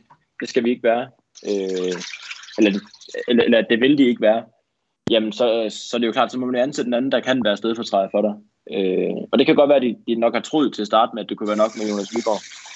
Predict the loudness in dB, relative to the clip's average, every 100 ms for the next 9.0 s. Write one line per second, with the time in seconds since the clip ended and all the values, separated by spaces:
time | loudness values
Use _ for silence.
0 | -20 -20 -20 -20 -18 -2 0 2 0 -4
1 | -2 -2 -2 -4 0 0 -2 -6 _ _
2 | _ _ _ -20 -20 -10 -8 -6 -4 -4
3 | -4 -6 -8 -2 0 2 -2 -4 -8 -10
4 | -10 -6 0 0 2 2 2 0 -2 -4
5 | -8 _ _ _ _ _ _ _ _ _
6 | _ _ -20 -8 -2 0 0 0 -4 -4
7 | -2 -4 -4 -4 -4 -6 -10 -12 -10 -6
8 | -6 -6 -6 -4 -2 0 4 4 2